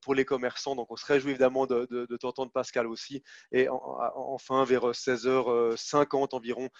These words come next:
Alexandra animera cette table ronde sur le thème de l'innovation. Donc on se réjouit pour ça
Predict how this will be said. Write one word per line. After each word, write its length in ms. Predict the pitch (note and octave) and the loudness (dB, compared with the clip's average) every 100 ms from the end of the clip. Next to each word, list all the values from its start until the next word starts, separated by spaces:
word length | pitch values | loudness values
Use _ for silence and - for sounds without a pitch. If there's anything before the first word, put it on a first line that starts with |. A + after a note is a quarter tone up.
| - - | -20 0
Alexandra 500 | C3 C3+ - B2+ C#3 | 4 4 0 2 4
animera 500 | C#3 C3+ C3 B2+ C3+ | 4 0 2 4 4
cette 200 | C#3 D#3 | 2 2
table 180 | D3+ C#3 | 4 4
ronde 380 | C3+ C3+ C#3+ C#3+ | 2 2 0 -2
sur 200 | - D3 | -2 -4
le 60 | C3+ | 2
thème 140 | D3+ | 2
de 60 | C#3 | 2
l'innovation. 520 | C#3 C3+ C3+ - D3+ | 2 4 4 2 -2
Donc 160 | C#3 B2 | -2 -6
on 60 | |
se 100 | A#2+ | -4
réjouit 320 | C#3+ C3 C#3 | -2 -2 -4
pour 200 | C#3 B2 | -8 -12
ça 240 | - C3+ | 0 2